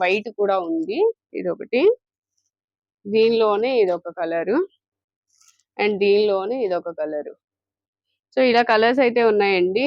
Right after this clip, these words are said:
నెక్స్ట్ వచ్చేసి వైట్ ఇంకొకటి కూడా ఉంది, ఎవరికైనా కావాలంటే త్వరగా తీసుకోండి, క్రిస్మస్ వస్తుంది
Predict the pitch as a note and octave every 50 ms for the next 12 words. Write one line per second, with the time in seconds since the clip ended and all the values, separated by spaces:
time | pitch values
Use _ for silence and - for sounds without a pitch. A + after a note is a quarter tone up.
0 | D4+ B3+ A3+ A3 - - - B3 A3+ - A#3 A3+ A#3 - C#4 B3 G#3+ G3 G3+ A3+
1 | A3+ - B3 A#3 G#3 G#3 G#3 G#3 G#3 G#3 G3 G3 - - - G3 F#3+ G3 F#3+ F3+
2 | F3 E3+ E3+ F3+ G#3 A#3+ A3 F#3+ F3 E3 F3+ E3+ E3 F3 E3+ E3 F3 F3+ F#3 F#3
3 | F#3 - G3+ - F#3 F3 F3 F3+ F#3+ - F#4 F4+ G4 _ _ - - E4+ G4 G#4
4 | - F#4+ F4+ - - F#4 F#4+ - G3+ F#3 - _ - G3 F3+